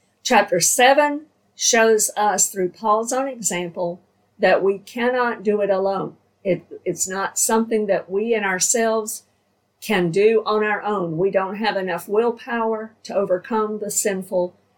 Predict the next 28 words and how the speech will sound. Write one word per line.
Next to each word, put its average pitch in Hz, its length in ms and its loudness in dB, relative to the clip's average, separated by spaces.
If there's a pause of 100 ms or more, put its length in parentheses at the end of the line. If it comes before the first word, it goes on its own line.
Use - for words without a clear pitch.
nature. 185 560 -2 (320)
But - 640 2 (420)
he 190 140 -2
doesn't 190 400 2
stop - 360 2
there. 165 220 0
He 175 200 -8
gives 190 440 0
us 208 260 0
chapter - 720 -4
eight. - 540 -4 (360)
And 175 140 2
chapter 185 500 -2
eight 240 320 4
focuses 196 760 0
on 185 340 -4 (140)
the 175 180 -2
Holy 214 560 0
Spirit - 960 2 (420)
and 175 240 0
his 247 460 2
work 190 420 0 (380)
in 233 240 4
the 254 140 2
life 180 440 0
of 185 220 0
the 196 120 2
believer, 196 520 -4